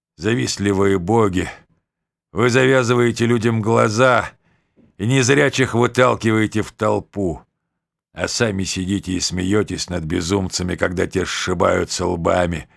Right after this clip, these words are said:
Вы даруете людям инстинкты —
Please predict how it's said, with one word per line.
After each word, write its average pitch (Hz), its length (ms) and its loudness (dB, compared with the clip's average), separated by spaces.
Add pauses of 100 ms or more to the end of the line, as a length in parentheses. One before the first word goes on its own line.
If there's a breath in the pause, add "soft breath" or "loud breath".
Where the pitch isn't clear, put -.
(540)
Вы 127 160 2
даруете 131 520 2
людям 127 400 2
инстинкты — 117 1000 -2